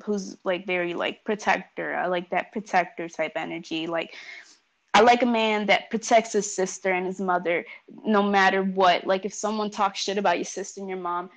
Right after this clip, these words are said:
you're there for them. You know, you always put them above anything else, especially, like, the women in your family. Like, you recognize how hard they've worked to help you, to make your life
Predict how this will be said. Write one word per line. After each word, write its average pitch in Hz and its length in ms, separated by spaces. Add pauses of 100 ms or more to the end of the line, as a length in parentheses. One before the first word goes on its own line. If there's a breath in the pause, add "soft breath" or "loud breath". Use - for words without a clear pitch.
(120)
you're 180 340
there 190 300
for 196 240
them. 180 340
You 196 60
know, 196 100
you 202 200
always 208 400
put - 280
them 185 240
above 180 460 (100)
anything 185 460
else, - 420
especially, 185 520
like, 190 200
the 196 80
women 190 260
in 180 80
your 175 100
family. 180 340
Like, 185 200
you 202 100
recognize 185 640
how 175 140
hard 185 280
they've 185 240
worked 190 340 (440 loud breath)
to 190 80
help 190 360
you, 175 520
to 185 140
make 175 240
your 180 100
life 170 240